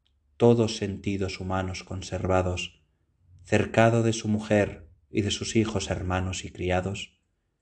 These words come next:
dio el alma a quien se la dio, el cual la dio en el cielo en su gloria, que aún la vida perdió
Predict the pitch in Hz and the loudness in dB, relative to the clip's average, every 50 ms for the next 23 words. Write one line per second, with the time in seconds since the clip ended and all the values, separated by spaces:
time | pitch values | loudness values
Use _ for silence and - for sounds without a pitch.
0 | _ _ _ _ _ - 107 110 113 117 117 120 120 120 117 113 113 110 107 107 | _ _ _ _ _ 4 6 6 8 8 8 8 8 6 4 2 2 0 0 -2
1 | 107 107 104 98 101 - - 98 98 95 95 104 104 107 107 107 - - _ _ | -2 -4 -6 -6 -8 -10 -10 -6 -6 -4 0 2 2 2 0 -2 -6 -14 _ _
2 | _ _ _ _ _ _ - - - 98 92 90 - - 107 104 104 101 98 95 | _ _ _ _ _ _ -20 -12 -8 -8 -8 -8 2 4 6 6 6 6 4 2
3 | 92 98 98 101 98 92 95 92 92 87 - - - 104 101 95 92 95 92 87 | 0 0 0 0 0 0 -2 -4 -6 -8 -12 -4 2 2 2 2 2 -2 -6 -8
4 | - - - - - 110 90 - - 92 98 95 92 90 90 90 87 90 87 - | -10 -14 -20 -14 -12 -10 -10 -10 -6 -4 0 0 2 2 0 -2 -4 -6 -8 -14
5 | - _ _ _ _ _ _ _ _ _ _ _ _ _ _ - 104 104 104 107 | -20 _ _ _ _ _ _ _ _ _ _ _ _ _ _ 4 6 6 8 6
6 | 110 113 110 110 107 107 104 98 101 107 107 104 104 95 87 - 92 92 92 98 | 6 6 4 4 2 2 0 2 4 4 4 4 2 0 -2 -4 -6 -4 -2 0
7 | 98 95 92 - - - | 0 0 0 -4 -8 -16